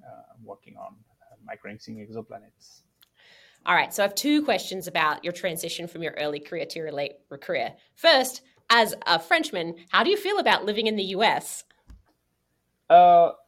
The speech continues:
Speaker 1: it's interesting because, uh, it's, um, it show you how people live, uh, in another country. So it's, uh, always informative, and you have a different point of view of what you see from the U S, from France. So it's, it's definitely un-,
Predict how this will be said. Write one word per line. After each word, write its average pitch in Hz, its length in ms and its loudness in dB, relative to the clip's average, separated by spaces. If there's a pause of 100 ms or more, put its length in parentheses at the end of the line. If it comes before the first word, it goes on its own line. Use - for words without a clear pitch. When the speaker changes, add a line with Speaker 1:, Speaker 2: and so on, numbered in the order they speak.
(140)
Speaker 1:
it's 180 200 -6
interesting 185 560 -4
because, 135 480 -4
uh, 120 340 0
it's, - 400 -12
um, 110 560 -2
it 131 160 -16
show - 200 -6
you 135 360 -4
how 135 160 -4
people 131 340 -10
live, 123 440 -6
uh, 104 340 -6
in 113 160 -14
another 110 380 -10
country. 147 560 -10
So - 160 -18
it's, 107 240 -16
uh, 113 260 -18 (720)
always 117 260 -10
informative, 143 600 -6
and 113 200 -2
you 113 120 -6
have 110 180 -2
a 107 100 -6
different 117 540 -12 (340)
point 127 220 -6
of 123 100 -8
view 131 200 -4
of 113 180 -8
what 120 240 -4
you 110 80 -18
see - 160 -12
from 113 220 -14
the 107 120 -10
U 107 200 -10
S, 107 80 -14
from 104 240 -18
France. 135 420 -8
So - 80 -14
it's, - 320 -18
it's 101 280 -18
definitely 113 400 -14
un-, 104 120 -18